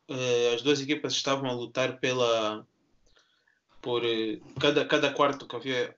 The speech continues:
que, que uma equipa ganhava era cem mil dólares para a organização que eles escolheram de caridade. Então as equipas estavam a tentar ganhar para as suas organizações. E eu acho também que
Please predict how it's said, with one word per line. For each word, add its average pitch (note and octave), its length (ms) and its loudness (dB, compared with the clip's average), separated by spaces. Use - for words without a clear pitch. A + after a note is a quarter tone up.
que, A#2 160 -6
que - 100 -18
uma C3 100 -4
equipa B2 240 -4
ganhava B2+ 320 0
era B2 280 4
cem C3 280 0
mil B2+ 380 -2
dólares B2+ 380 6
para B2+ 180 0
a B2 40 6
organização A#2 540 0
que - 80 -6
eles B2+ 120 0
escolheram A#2+ 440 0
de A2 60 -12
caridade. A2 540 -2
Então A#2+ 260 2
as C3+ 120 4
equipas B2+ 280 0
estavam C3+ 180 6
a B2+ 40 -2
tentar B2 280 0
ganhar B2+ 240 0
para B2+ 80 0
as A#2+ 80 0
suas B2+ 180 -2
organizações. A#2+ 960 -2
E C3 560 6
eu C3+ 100 6
acho D3+ 200 6
também D3 320 2
que B2 400 0